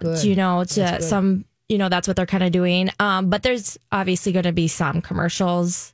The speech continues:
Speaker 1: Okay, a thirty-second commercial bowl a-, uh, co-, uh, Super Bowl, uh,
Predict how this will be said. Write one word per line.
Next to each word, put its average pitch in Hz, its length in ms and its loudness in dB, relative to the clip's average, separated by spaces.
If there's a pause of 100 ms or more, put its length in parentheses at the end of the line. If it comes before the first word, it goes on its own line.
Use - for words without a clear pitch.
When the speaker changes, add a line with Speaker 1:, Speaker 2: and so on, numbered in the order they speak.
Speaker 1:
Okay, 190 240 0
a 165 80 0
thirty-second 240 720 -2
commercial 190 720 0
bowl 160 400 0
a-, 147 240 -4
uh, 143 40 -6
co-, 143 320 -4
uh, 131 200 -6
Super 185 260 -4
Bowl, 151 360 0 (420)
uh, 147 160 -6